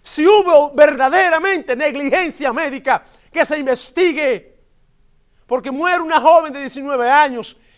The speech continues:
y su hijo que muere en el vientre de la misma.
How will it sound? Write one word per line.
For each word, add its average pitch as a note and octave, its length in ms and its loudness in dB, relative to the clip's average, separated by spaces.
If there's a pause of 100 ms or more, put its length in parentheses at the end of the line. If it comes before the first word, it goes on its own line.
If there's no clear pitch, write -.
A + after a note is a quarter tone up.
y D#4 160 -4
su D4+ 280 -2
hijo D#4 560 2 (400)
que D4 140 0
muere C#4+ 800 0 (420)
en A#3+ 100 -8
el B3+ 140 -4
vientre D4 480 -4
de B3 80 -4
la A#3 100 -2
misma. A#3 560 -10